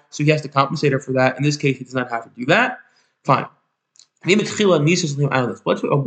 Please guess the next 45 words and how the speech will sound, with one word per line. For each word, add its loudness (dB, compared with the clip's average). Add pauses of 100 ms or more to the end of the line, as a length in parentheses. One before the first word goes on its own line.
a -2
man 2
marries 2
a -4
woman -4
knowing 0
full 0
well 4
she's -6
an -10
island, 0
that -2
she -10
can't -10
have -10
children 2
because, -2
again, -2
she's, -12 (180)
she -10
never -2
went 0
through -6
puberty? 0 (180)
Yes, 4
a 0
ksuba, 0
there -2
is 2
a -2
ksuba 2
because -4
he 0
can't 2
claim, 0 (240)
"Oh, 4
it 6
was 0
a -2
mistake." -4
He -4
knew 2
full 2
well. 4 (480)
Lastly, 0